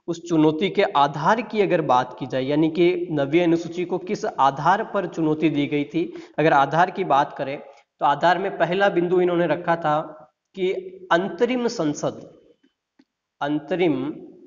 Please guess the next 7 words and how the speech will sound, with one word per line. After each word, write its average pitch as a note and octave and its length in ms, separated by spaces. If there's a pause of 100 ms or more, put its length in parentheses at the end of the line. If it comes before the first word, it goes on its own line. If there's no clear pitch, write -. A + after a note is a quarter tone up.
(2000)
संसद, D3 640 (1200)
अंतरिम F3 560
संसद F#3 640 (160)
के E3 300 (880)
द्वारा D3 640 (1300)
संविधान D#3+ 1300
संशोधन E3 760